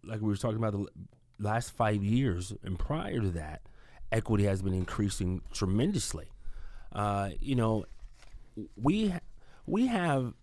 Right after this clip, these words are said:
an opportunity here in the Central Valley that no other place in the state has, right? That has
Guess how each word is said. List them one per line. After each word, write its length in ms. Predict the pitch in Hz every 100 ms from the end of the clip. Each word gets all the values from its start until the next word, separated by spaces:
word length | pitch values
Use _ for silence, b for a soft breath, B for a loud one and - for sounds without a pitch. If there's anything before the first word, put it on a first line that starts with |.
| -
an 100 | 120
opportunity 580 | 123 110 - 147 139 117
here 260 | 113 120
in 80 | 110
the 80 | 107
Central 360 | - 110 104
Valley 300 | 98 104 110
that 160 | 107 101
no 400 | 107 139 208 285
other 200 | 277 208
place 360 | 160 170 151 147
in 80 | 127
the 80 |
state 760 | 101 - - - 165 165 - - - _
has, 560 | - 98 82 - - - - _ -
right? 320 | 104 135 196 - b b b b -
That 260 | 127 185
has 340 | 202 143 127